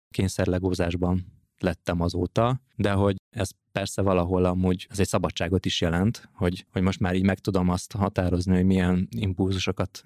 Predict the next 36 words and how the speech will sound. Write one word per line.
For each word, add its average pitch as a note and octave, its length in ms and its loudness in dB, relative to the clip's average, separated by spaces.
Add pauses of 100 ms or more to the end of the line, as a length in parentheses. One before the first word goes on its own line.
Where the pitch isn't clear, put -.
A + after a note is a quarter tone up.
veszek F#2+ 500 -2 (100)
magamhoz. G#2 640 0 (200)
Most - 180 -4
már A2 140 0
nem G#2+ 140 2
érzem F2 340 0
azt, - 280 -6 (100)
így F2 100 -6
most F2+ 220 -4 (280)
harmincöt F2 480 -2
éves F2 200 0
fejjel, F2+ 400 2
hogy F2 240 -2 (160)
rá F#2+ 220 -2
lennék E2 320 -2
kényszerülve F2+ 600 0
arra, E2+ 320 2
hogy F2 260 0 (140)
rácuppanjak F#2 720 -2
valakinek F2 480 0
a - 40 0
személyiségére, F2+ 800 2
és F2 140 -2
abból F2 440 0 (140)
merítkezzek. F#2 960 -2
Egyre F#2+ 320 0
erősebben F2+ 560 0
érzem F2 300 -2
azt, E2+ 200 -4
hogy F2 240 0
a - 60 -12
saját F2 300 -2
határaim E2+ 580 0
azok E2+ 260 -2
tiszták, E2+ 540 -4
és - 260 -4